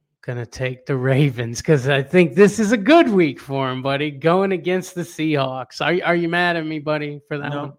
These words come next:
Speaker 2: no, I just think you're wrong.
Speaker 1: Ooh, I guess we're gonna see. Hey, who won that beer last week, by the
Speaker 2: Me,
Speaker 1: way?
Speaker 2: I did, because
Speaker 1: Did
Speaker 2: Dameon Pierce didn't do anything.
Speaker 1: <laughs>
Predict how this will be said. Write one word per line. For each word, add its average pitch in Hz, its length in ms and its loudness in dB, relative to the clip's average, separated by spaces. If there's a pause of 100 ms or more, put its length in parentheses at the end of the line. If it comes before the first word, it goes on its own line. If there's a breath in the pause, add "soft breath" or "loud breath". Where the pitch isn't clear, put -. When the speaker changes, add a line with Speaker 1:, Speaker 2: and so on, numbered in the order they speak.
(140)
Speaker 2:
no, 127 220 -10
I 120 100 -10
just 123 180 -20
think 135 160 -14
you're 147 120 -12
wrong. 160 320 -10 (240)
Speaker 1:
Ooh, 170 600 -6
I 131 120 -10
guess 180 400 -4
we're 131 100 -8
gonna 160 320 -4
see. - 280 -10 (200 loud breath)
Hey, 233 120 6
who 294 120 8
won 285 220 4
that 170 240 2
beer 190 260 4
last 165 380 2
week, 127 220 -6 (100)
by 135 100 -2
the 135 60 -2
Speaker 2:
Me, 139 260 0
Speaker 1:
way? 117 80 -6
Speaker 2:
I 131 220 0
did, 120 400 -6
because 156 240 0
Speaker 1:
Did 139 200 0
Speaker 2:
Dameon 139 200 -4
Pierce 139 260 -2
didn't 135 220 -4
do 123 160 -6
anything. 131 340 -6
Speaker 1:
<laughs> 254 760 -2